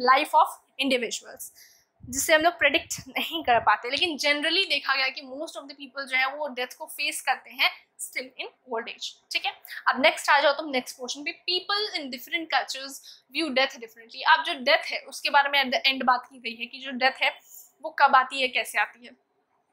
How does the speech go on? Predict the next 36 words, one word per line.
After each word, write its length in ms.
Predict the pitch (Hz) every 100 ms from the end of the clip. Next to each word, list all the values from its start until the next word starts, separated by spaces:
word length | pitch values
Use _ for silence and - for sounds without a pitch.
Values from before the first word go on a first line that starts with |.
| _ - -
and 80 | 269
दूसरे, 340 | 277 330 370 370
दूसरे 260 | 359 359
culture 340 | 349 277 - 302
में 140 | 269
death 100 | 262
का 180 | - 269
मतलब 260 | 240 302
दूसरा 340 | 262 277 - 240
होता 260 | 226 -
है। 100 | 240 -
For 80 | 294
example 320 | 302 277 285
तुम 220 | 302 285
लोगों 160 | 285 294
ने 60 | 302
पढ़ा 260 | 262 254
होगा 160 | 262 254
थोड़ा 220 | 254 233
बहुत 240 | 233 254 - - - 285
history 300 | - - 294
अगर, 200 | 240 247 _ _ -
so, 420 | 311 302 311 277
अ, 40 | 262
बहुत 360 | 254 285 330
से 120 | 370
लोग 260 | 302 285 269
हैं 180 | 277 285
जो 100 | 294
after 460 | - - - 311
life 160 | 285 277
पे 120 | 294
भरोसा 400 | 269 254 262 277
करते 260 | 269 262 254
थे, 120 | 254 254 _ _ -
right? 160 | 277